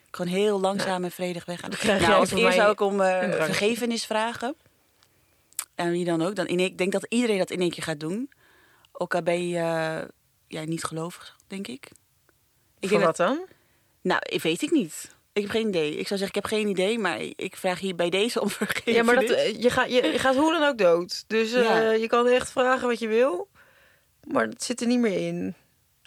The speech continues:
Speaker 1: Nee, dat is waar, maar dan zou ik dat alsnog vragen, denk
Speaker 2: Oké.
Speaker 1: ik. En, ehm,
Speaker 2: Omdat je naar de hemel wil dan of zo?
Speaker 1: Ja, weet ik niet. Ik, ik denk dat iedereen toch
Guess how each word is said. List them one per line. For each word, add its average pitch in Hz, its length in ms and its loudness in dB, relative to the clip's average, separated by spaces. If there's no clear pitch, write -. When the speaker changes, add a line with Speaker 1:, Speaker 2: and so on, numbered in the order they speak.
Speaker 1:
Nee, 226 180 2
dat 240 100 2
is 233 60 -8
waar, 170 260 0
maar 165 140 -2
dan 185 120 -2
zou 190 140 -2
ik - 60 -10
dat 180 140 -2
alsnog 180 140 -8
vragen, - 400 -12
denk - 160 -2
Speaker 2:
Oké. 175 80 2
Speaker 1:
ik. 240 260 -2
En, 190 240 -4
ehm, 180 180 -2
Speaker 2:
Omdat 196 240 2
je 214 100 0
naar 196 180 0
de 196 60 0
hemel 196 420 0
wil 170 180 2
dan 175 180 2
of 175 100 -6
zo? 190 120 -4
Speaker 1:
Ja, 214 120 2
weet 202 220 2
ik 214 60 -4
niet. 180 240 -2
Ik, - 140 -20
ik - 180 -6
denk 196 240 -4
dat 185 200 -4
iedereen 196 340 -2
toch 226 260 -4